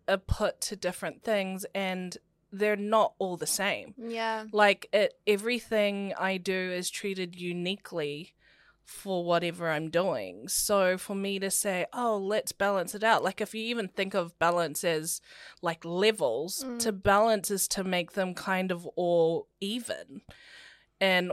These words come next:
Speaker 1: or to make sure it's, like, just on the same level.
Speaker 2: Yeah.
Speaker 1: Whereas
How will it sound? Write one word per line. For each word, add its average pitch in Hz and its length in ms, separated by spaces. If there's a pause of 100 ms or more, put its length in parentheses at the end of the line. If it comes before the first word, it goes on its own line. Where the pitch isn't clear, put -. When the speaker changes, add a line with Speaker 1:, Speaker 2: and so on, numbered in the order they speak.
Speaker 1:
or 175 420
to - 240
make 180 240
sure 185 300
it's, - 680
like, 175 400
just - 520 (760)
on 196 180
the 190 80
same 175 320
level. 165 540
Speaker 2:
Yeah. 254 160
Speaker 1:
Whereas 196 800